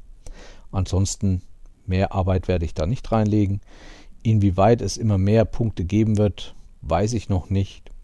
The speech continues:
Ich komme sehr viel rum in meiner Gegend, ich weiß sehr viel Bescheid. Ich würde mich über Kommentare freuen, nicht nur zu einzelnen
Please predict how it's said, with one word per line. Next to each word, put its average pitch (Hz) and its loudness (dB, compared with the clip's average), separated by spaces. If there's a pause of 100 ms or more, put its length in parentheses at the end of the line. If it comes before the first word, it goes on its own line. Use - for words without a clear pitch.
(140)
Ich - -4
komme 104 0
sehr 92 0
viel 95 0
rum 135 0
in 117 -2
meiner 110 2
Gegend, 104 0
ich - -6
weiß 92 0
sehr 90 0
viel 98 0
Bescheid. 95 0 (1700)
Ich - -8
würde 143 4
mich 139 0
über 117 4
Kommentare 104 4
freuen, 104 4 (100)
nicht - -8
nur 104 2
zu - -4
einzelnen 95 0